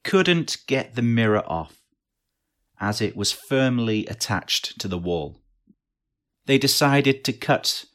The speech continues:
the wall around the mirror. They found that it was a two-way mirror. Behind the two-way mirror was a secret room with wires to connect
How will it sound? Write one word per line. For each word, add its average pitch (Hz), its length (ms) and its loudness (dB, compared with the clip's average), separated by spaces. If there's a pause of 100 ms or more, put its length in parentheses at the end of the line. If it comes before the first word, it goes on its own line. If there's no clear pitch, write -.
(140)
the 120 60 -6
wall 120 460 2
around 110 800 2
the 90 80 -10
mirror. 78 320 -8 (1500)
They 170 120 0
found 104 640 -2 (460)
that 117 600 -2
it 123 180 -4
was 123 160 0
a 120 80 -4
two-way 151 640 0
mirror. 120 440 -2 (1600)
Behind 160 560 0
the 110 80 -2
two-way 104 480 -2
mirror 87 460 -4
was 98 240 -6
a - 20 -4
secret - 640 -2
room 92 440 -2 (380)
with 113 220 -2
wires 98 800 0 (220)
to - 120 -8
connect - 640 -6